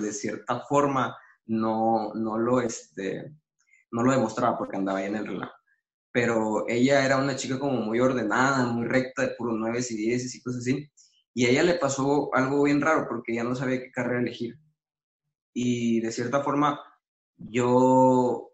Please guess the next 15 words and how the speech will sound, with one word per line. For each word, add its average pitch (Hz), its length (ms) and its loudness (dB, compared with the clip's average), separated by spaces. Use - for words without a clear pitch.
igual 107 540 0
la 127 140 2
apoyé 104 320 -2
en 104 80 -6
ese 117 120 -10
sentido. 123 440 0
Ella 127 200 2
decide 123 260 2
estudiar 120 440 0
odontología, 127 920 -2
bueno, 107 280 -8
presentar 104 480 -6
examen 123 320 -8
para 139 180 -6
odontología. - 480 -12